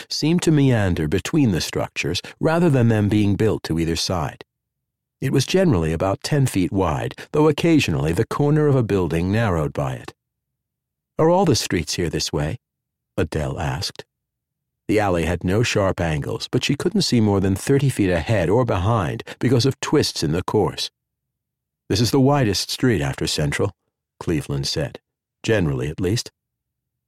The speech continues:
People built where the slope allowed them to. Every ten years or so, the harbor district gets flooded, from what I've been told."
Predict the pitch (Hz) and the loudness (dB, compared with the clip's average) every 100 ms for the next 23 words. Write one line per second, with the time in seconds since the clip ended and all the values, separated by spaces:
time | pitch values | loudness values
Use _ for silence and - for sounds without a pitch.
0 | _ - 107 101 95 110 98 82 82 - | _ -2 0 0 2 0 0 -4 -2 -2
1 | 123 113 87 87 101 104 98 67 - 69 | 0 0 0 -2 0 0 -2 -6 -8 -10
2 | 64 _ _ _ _ _ _ - 120 135 | -12 _ _ _ _ _ _ -6 0 2
3 | 160 - 123 110 113 110 92 71 67 78 | 2 2 2 4 4 2 0 -2 -4 -4
4 | 76 87 95 135 131 87 78 80 - 85 | -2 -2 0 0 0 0 -2 -4 -4 -4
5 | 76 - 82 - - 113 90 - - 92 | -6 -6 -6 -4 0 0 0 -6 -4 -2
6 | 76 76 71 - 73 - 73 76 | 0 -2 -4 -4 -6 -4 -4 -4